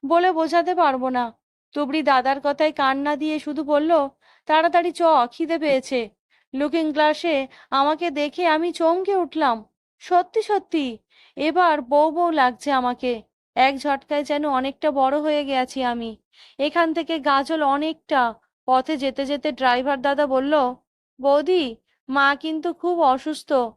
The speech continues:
ওনার একটু সেবা যত্ন করো।" বুঝলাম ড্রাইভার পর্যন্ত বাড়ির মালকিনকে মা বলে ডাকে। তিনি যে অসুস্থ প্রথম শুনলাম। সবই আমাকে প্রথম শুনতে হবে, না হলে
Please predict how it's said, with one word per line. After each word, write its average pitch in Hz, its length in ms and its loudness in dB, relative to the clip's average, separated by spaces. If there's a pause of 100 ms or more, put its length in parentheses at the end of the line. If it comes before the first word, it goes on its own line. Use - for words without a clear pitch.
(320)
ওনার 277 300 0
একটু 302 240 -4
সেবা 294 340 2
যত্ন 294 400 -2
করো।" 247 400 -2 (460)
বুঝলাম 294 640 0
ড্রাইভার 269 440 0
পর্যন্ত 330 460 -2
বাড়ির 311 380 0
মালকিনকে 294 640 -2
মা 269 240 0
বলে 277 260 -2
ডাকে। 240 440 -4 (440)
তিনি 285 260 -2
যে 302 140 0
অসুস্থ 285 500 -2
প্রথম 285 480 -4
শুনলাম। 262 560 -4 (420)
সবই 302 580 0 (200)
আমাকে 302 720 0
প্রথম 285 400 0
শুনতে 277 420 -4
হবে, 262 440 -2
না 262 220 0
হলে 294 380 -2